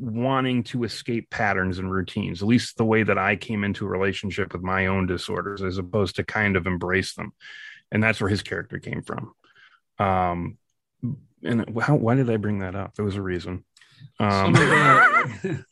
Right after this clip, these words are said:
Speaker 2: <laughs> briefly, some of the, um, I gotta say, I c-, I could see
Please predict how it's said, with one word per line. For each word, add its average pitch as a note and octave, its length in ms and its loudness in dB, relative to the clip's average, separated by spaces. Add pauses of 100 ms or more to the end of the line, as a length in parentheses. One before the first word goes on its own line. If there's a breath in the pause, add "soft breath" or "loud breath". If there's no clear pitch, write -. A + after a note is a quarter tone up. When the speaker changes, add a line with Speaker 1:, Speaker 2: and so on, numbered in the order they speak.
Speaker 2:
<laughs> - 120 -20
briefly, C#3 680 0
some E3 300 -2
of D3+ 80 0
the, C#3+ 440 2
um, B2 600 -4 (200)
I C3+ 120 -4
gotta D3+ 260 0
say, C3 460 -4
I B2+ 220 -6
c-, - 180 -10
I C3 120 -6
could C3+ 220 -8
see F#3 520 -2